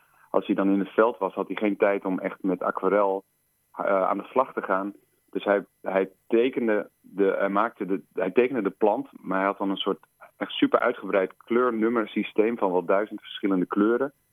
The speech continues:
waarmee hij alle kleuren aangaf. Daarom heet de tentoonstelling ook tweehonderd soorten groen, want het grootste blok, zeg maar, binnen die kleuren waren de, de groenen, want die zijn natuurlijk het belangrijkst als je het over planten hebt. Ehm,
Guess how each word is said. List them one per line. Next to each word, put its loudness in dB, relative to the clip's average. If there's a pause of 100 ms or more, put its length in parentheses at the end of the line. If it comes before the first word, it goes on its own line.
(260)
waarmee 2
hij 0
alle 2
kleuren 0
aangaf. -4 (100)
Daarom 0
heet -6
de -20
tentoonstelling -4
ook -16
tweehonderd 0
soorten -4
groen, 0
want -4
het -8
grootste -2
blok, -2
zeg -8
maar, -6
binnen -2
die -2
kleuren 0
waren -2
de, -8 (180)
de -6
groenen, 2
want -2
die 0
zijn 0
natuurlijk -4
het -10
belangrijkst -2 (360)
als -10
je -6
het -12
over 2
planten -2
hebt. -4 (640)
Ehm, 0